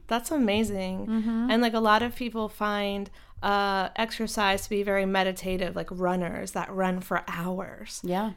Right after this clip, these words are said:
Speaker 1: You know, and that's a way to heal.
Speaker 2: It is really interesting how little movement it takes to actually keep your body healthy. You do need to move.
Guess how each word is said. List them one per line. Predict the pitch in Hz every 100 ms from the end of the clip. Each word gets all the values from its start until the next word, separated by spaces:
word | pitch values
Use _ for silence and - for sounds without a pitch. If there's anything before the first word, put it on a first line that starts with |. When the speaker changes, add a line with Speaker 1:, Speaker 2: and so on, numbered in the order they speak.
| -
Speaker 1:
You | 220
know, | 196 185 196 - -
and | 190 190 190 190 -
that's | 214 202 208 240
a |
way | 220 208
to | 214
heal. | 190 269 - - -
Speaker 2:
It | - 277
is | 285 240
really | 233 277 269
interesting | 254 247 - 214
how | 190 233
little | 233 220 214 233 247
movement | 220 208 214 196
it | -
takes | 214 -
to | -
actually | 180 -
keep | 214
your | 196
body | 185 180 170
healthy. | 170 226 226 160
You | 156 180
do | 196 285
need | 254 190
to | 190
move. | 165 156 165